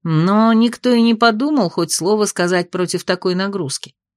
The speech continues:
Да и как скажешь, если все чародеи работают не меньше? Как выяснилось, самим чародеям магии в Антаиле хоть и с трудом, но хватало.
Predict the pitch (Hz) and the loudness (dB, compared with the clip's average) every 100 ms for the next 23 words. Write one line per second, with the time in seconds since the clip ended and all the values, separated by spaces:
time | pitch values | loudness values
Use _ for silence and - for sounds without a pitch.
0 | _ _ _ _ _ 170 170 254 294 370 | _ _ _ _ _ 0 4 4 6 4
1 | 359 - 294 294 190 151 170 185 - 208 | 4 2 4 4 4 2 4 4 4 2
2 | - 262 240 202 208 208 269 269 180 180 | 2 2 2 2 2 2 2 4 4 2
3 | 202 240 214 208 - 196 202 185 139 135 | 0 -2 0 0 0 -2 -2 -2 -2 -2
4 | - - _ _ _ _ _ _ _ _ | -6 -10 _ _ _ _ _ _ _ _
5 | - 175 202 233 294 262 170 165 151 - | -2 0 2 2 4 2 0 -2 -2 0
6 | 185 196 214 180 196 175 185 220 254 185 | 0 2 0 0 0 0 0 2 2 2
7 | 165 214 240 214 214 202 190 202 214 220 | 0 0 0 2 4 4 2 0 2 2
8 | 226 202 190 214 214 208 - 233 233 349 | 2 2 2 2 2 -2 -2 -2 2 4
9 | 262 226 247 208 202 - 131 101 | 4 2 0 -2 -2 -4 -6 -8